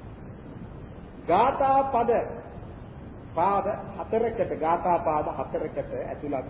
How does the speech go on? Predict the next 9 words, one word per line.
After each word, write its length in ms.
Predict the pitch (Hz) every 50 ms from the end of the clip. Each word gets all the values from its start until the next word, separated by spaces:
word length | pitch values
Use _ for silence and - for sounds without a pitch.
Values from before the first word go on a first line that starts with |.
| -
කොට 240 | - - 151 - - - - - 135 - - - - - - - - -
ඒ 140 | - - 233
දැක්වූ 420 | - 165 160 160 - - 202 220 214
ගාථාවෙන් 600 | 165 151 143 147 147 - 165 170 165 175 175 175
පේනවනේ 600 | - - 135 131 135 135 139 139 139 - - - - - - - -
මුළු 220 | - 147 175 -
බුද්ධ 240 | 143 143 151 - 190 190
ශාසනයම 680 | - - 139 143 160 180 180 - 185 180 185 190 190 190
දැක්වුවා. 460 | 165 147 143 - - - 165 160